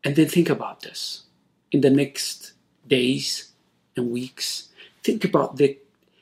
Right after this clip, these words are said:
which of these characteristics you already have, which ones you don't have, and then start to work one quality at a time on yourself. Without knowing it,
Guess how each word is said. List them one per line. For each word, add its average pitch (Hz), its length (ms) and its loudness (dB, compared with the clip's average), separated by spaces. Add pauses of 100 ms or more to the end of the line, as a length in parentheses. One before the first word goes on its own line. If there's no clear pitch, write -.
(120)
which 269 240 6
of 196 160 8
these 190 240 4
characteristics 143 1200 0 (120)
you 139 240 0
already 135 440 6
have, - 340 -16 (580)
which 208 240 8
ones 175 400 6
you 131 160 -2
don't 120 300 0 (160)
have, 120 160 -10 (600)
and 175 120 8
then 175 200 6
start - 520 -6
to 147 160 -4
work - 380 -4 (560)
one 165 380 2
quality 180 460 0
at - 160 -8
a 135 60 -6
time - 380 -16 (480)
on 131 160 0
yourself. 123 640 -6 (1500)
Without 131 340 0
knowing 131 380 2
it, - 180 -10